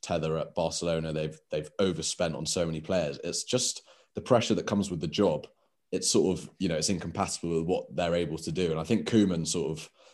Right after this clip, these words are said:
again, if you get the call when you're an ex-player and, uh,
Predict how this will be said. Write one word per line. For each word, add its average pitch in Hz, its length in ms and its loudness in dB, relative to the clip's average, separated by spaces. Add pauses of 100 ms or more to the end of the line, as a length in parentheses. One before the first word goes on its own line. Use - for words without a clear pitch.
(360)
again, 85 300 2
if 78 140 -6
you 95 40 -2
get 98 180 4
the 82 60 -10
call 90 220 0
when 82 160 0
you're 82 140 0
an 82 60 0
ex-player 80 600 0
and, 78 300 -4 (520)
uh, 73 440 0